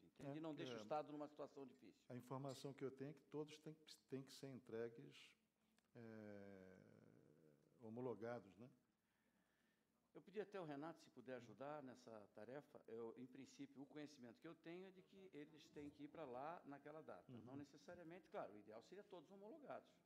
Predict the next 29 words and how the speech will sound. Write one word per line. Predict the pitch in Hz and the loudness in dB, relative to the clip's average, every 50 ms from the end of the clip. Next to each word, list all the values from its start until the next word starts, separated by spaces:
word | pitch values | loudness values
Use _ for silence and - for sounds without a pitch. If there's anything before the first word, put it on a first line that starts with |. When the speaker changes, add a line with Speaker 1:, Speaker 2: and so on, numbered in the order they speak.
| - - - | -20 -18 -16
Speaker 1:
Mas, | 104 101 - | -16 -16 -10
se | - | -6
nós | 131 131 127 | -6 -6 -6
fizermos | - 131 117 113 135 135 127 113 120 123 | -8 -12 -8 -6 -4 -4 -4 -4 -4 -2
um | 123 117 | -2 -2
encaminhamento | 120 - 135 120 123 120 117 113 117 117 107 101 | -2 -2 -2 -2 -2 -2 -4 -4 -4 -6 -4 -4
de | 117 | -4
homologação | 107 113 123 139 151 165 156 165 170 - - 131 117 | -4 0 0 2 2 2 2 2 0 0 -2 -4 -4
agora, | 131 147 147 151 175 - - - - - - - _ _ - - - - _ _ _ - | -2 -2 0 0 0 0 -2 -4 -8 -12 -16 -20 _ _ -20 -20 -20 -20 _ _ _ -4
né, | - 113 147 156 - - | -2 0 0 0 0 -2
vai | 117 117 | -4 -4
pressupor | - 139 131 - - - - 139 147 | -4 -4 -6 -8 -10 -6 -4 -4 -4
que | 143 147 | -4 -2
nós | 151 151 143 | -4 -2 -2
encaminhamos | 160 151 - 175 170 160 143 139 147 151 - | -2 -4 -4 -4 -2 -2 0 0 -2 -2 -4
todo | - 160 160 156 | -6 -6 -6 -6
aquele | 139 - 156 151 143 143 | -8 -8 -8 -8 -8 -8
volume | 123 131 135 127 127 139 151 165 185 - - - - - - _ - | -6 -6 -6 -4 -4 -4 -4 -4 -6 -10 -12 -18 -20 -20 -20 _ -10
com | - 131 131 139 151 160 165 185 208 208 202 190 - - - - - - - | -6 -4 -4 -4 -4 -6 -8 -8 -10 -12 -14 -16 -20 -20 -20 -20 -18 -16 -14
ressalva. | - - - - 98 85 82 - - - - - - - - - - - | -14 -8 -4 -2 -2 -2 -2 -6 -10 -16 -18 -18 -18 -20 -20 -20 -14 -6
Pode | - 185 185 156 139 | -4 -4 -4 2 6
dar | 156 151 147 | 8 8 8
uma, | 147 143 139 135 127 131 123 120 117 113 110 107 110 113 | 8 6 4 4 4 2 2 2 0 -2 -4 -6 -8 -8
uma | 113 110 110 110 110 107 104 104 104 101 101 98 95 - - - - - - | -8 -6 -6 -6 -6 -6 -8 -8 -10 -12 -12 -12 -14 -16 -18 -20 -20 -8 -4
posição, | - 110 98 101 - - 180 190 170 | -4 -4 -4 -4 0 2 2 4 2
Renato, | 147 110 113 110 - | 0 -4 -6 -8 -10
sobre | - - - 120 | -12 -14 -14 -12
esse | - - - | -14 -14 -14
assunto? | - - - - - | -12 -10 -10 -10 -10